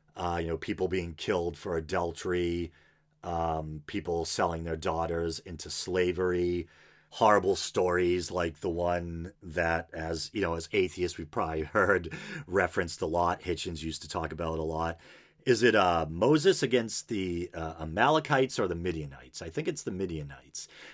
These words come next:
When after defeating them, he basically tells his forces to kill everyone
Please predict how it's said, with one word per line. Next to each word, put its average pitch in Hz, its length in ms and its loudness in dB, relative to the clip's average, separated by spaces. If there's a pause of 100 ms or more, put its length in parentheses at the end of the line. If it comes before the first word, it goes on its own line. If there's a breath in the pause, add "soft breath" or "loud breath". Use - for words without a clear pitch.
When 104 160 -4
after 98 440 2
defeating 87 580 -2
them, 82 360 -4 (600 soft breath)
he 87 640 -2 (120)
basically 98 500 4
tells 90 400 0
his 85 180 -4
forces 87 800 -2
to 78 640 -2 (420 soft breath)
kill 151 420 6
everyone 92 800 0